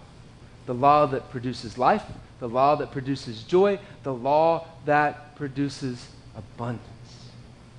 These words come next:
Not just following rules, but following a man. He'll never lead us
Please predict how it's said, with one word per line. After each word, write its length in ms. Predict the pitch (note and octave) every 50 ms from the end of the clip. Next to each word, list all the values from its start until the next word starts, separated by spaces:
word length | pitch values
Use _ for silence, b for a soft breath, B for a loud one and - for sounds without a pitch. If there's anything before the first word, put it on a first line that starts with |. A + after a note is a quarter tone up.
| - - - - - - - - - - - -
Not 180 | C3 C#3+ E3+ F3
just 180 | A3 G3 -
following 380 | - F3 E3 E3 D#3+ D#3 D3 C#3+
rules, 440 | D3 D3+ C#3 A#2+ A2+ A2 - - - - -
but 100 | A2+ -
following 400 | - C#3+ C3 C3 C3 C3+ C3 B2+
a 60 | B2
man. 260 | B2 C3 B2 A2 G2+ - - - - - - - - - - - - - - - - - - - - - - - - - - - - - - - -
He'll 140 | D#3+ E3
never 460 | D#3+ D#3 D#3 E3 E3+ F3+ F#3 F3+ F#3+ F#3
lead 300 | E3 E3 E3+ D#3+ C#3 A2
us 380 | G#2+ - - - - - -